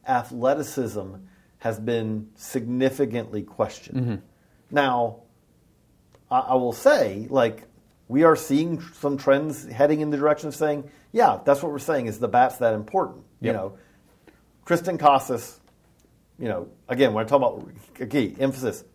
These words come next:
Speaker 1: right-handed throwing is what we're talking about here.
Speaker 2: Yeah.
Speaker 1: But Tristan Casas a couple years ago <clears throat> played a just plausible enough third base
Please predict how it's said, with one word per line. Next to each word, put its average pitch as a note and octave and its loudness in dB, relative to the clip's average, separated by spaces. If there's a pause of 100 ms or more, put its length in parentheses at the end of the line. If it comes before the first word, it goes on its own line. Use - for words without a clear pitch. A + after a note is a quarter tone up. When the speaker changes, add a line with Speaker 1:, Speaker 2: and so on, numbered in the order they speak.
Speaker 1:
right-handed C3 2
throwing B2 2 (140)
is G#2 -14
what A2 -4
we're G#2+ -6
talking G#2 -4
about F2+ -12
here. F#2 -12
Speaker 2:
Yeah. F#2 -6 (140)
Speaker 1:
But C3+ -6
Tristan F#3+ 0
Casas D#3+ 2
a B2+ -10
couple C3+ 2
years A2 -6
ago G#2 0 (240)
<clears throat> - -20
played D3+ 4
a A#2 0 (440)
just F#3+ 2
plausible C#3+ 4
enough A#2+ -2
third A#2+ 0
base F#2+ -4